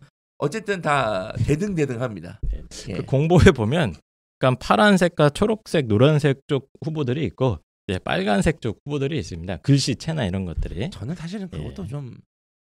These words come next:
Speaker 2: 그걸로 이제 구분을 하시면
Speaker 1: 예, 그러니까
Speaker 2: 되겠죠.
Speaker 1: 그거 이제
Speaker 2: 예.
Speaker 1: 어쨌든 모르시니까 보수였으면 저를 찍어달라, 지금 이런 식으로
Speaker 2: 예.
Speaker 1: 얘기를 하시는 거잖아요. 그러니까 저는 어쨌든 이게 잘못됐다고 보는데, 어쨌든 그렇게 하고 있고.
Speaker 2: 네.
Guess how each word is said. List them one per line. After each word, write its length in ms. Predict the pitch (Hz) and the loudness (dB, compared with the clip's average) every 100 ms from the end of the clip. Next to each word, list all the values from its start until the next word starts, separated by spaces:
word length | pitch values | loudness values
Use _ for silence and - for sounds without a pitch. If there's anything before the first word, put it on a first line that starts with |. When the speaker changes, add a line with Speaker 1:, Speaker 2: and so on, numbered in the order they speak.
| - | -14
Speaker 2:
그걸로 300 | - 127 165 | -6 -2 0
이제 120 | 127 | 0
구분을 380 | 139 - 120 147 131 | -2 -2 -2 0 -2
하시면 260 | 147 - | -2 0
Speaker 1:
예, 40 | 147 | 2
그러니까 120 | 127 117 | 2 2
Speaker 2:
되겠죠. 140 | 131 | 2
Speaker 1:
그거 100 | 226 | 2
이제 240 | 190 123 | -2 -2
Speaker 2:
예. 240 | 92 78 69 | -2 -4 -6
Speaker 1:
어쨌든 520 | - 247 247 220 135 | -6 -6 -6 -6 -4
모르시니까 880 | 120 175 269 247 226 208 220 226 233 - _ - | -4 -4 -4 -6 -8 -2 0 0 -2 -12 _ -6
보수였으면 640 | 143 196 233 220 202 196 | -4 0 0 0 -2 -2
저를 280 | 147 139 190 | 0 0 0
찍어달라, 400 | 190 185 156 139 | -4 -2 -2 -2
지금 180 | 113 107 | -6 -4
이런 220 | 170 233 | -4 -4
식으로 560 | 185 175 143 127 113 90 | -6 -6 -2 -2 -2 -4
Speaker 2:
예. 580 | 82 71 69 73 123 196 | -4 -8 -12 -12 -10 -4
Speaker 1:
얘기를 220 | 113 139 156 | -2 0 0
하시는 220 | 165 147 | -2 -4
거잖아요. 220 | 110 110 123 | -2 -2 -4
그러니까 60 | 127 | -2
저는 220 | 165 180 | -2 -2
어쨌든 280 | 139 170 151 | -4 -8 -10
이게 80 | |
잘못됐다고 580 | 131 - 165 175 156 143 | -8 -6 -6 -4 -4 -4
보는데, 260 | 120 107 117 | -6 -8 -10
어쨌든 240 | 107 127 | -12 -14
그렇게 260 | - 104 117 | -12 -12 -8
하고 140 | 123 85 | -8 -10
있고. 400 | - 113 151 85 | -12 -10 -8 -10
Speaker 2:
네. 280 | 76 73 | -12 -10